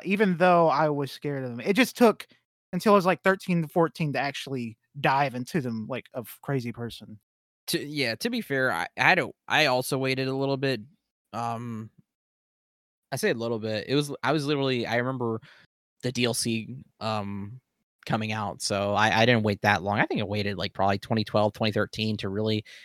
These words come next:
Speaker 2: get back into Fallout New Vegas 'cause the D L C was coming out, and I was following along with that.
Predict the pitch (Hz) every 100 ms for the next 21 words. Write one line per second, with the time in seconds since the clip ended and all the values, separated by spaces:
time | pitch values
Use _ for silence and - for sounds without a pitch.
0 | - - 113 117 113 113 127 117 110 117
1 | 113 113 117 113 - - - _ - 107
2 | 101 107 117 123 120 - 120 113 110 110
3 | 101 98 - - _ 110 107 - 107 107
4 | 107 104 107 107 - 107 107